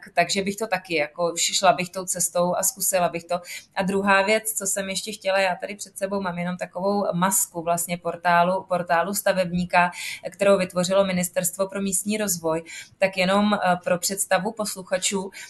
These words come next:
eh, je to tedy digitalizace stavebního řízení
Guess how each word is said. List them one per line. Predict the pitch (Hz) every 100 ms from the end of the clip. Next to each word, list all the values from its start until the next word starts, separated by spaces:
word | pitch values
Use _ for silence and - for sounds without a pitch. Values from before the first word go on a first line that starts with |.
| - -
eh, | 175 170 165 165 165 160 147 156 151 135 151 175 180 170
je | 185
to | 190
tedy | 190 131 143
digitalizace | 196 208 208 202 196 196
stavebního | 185 190 180 165 156 151 151
řízení | 185 196 214 214 214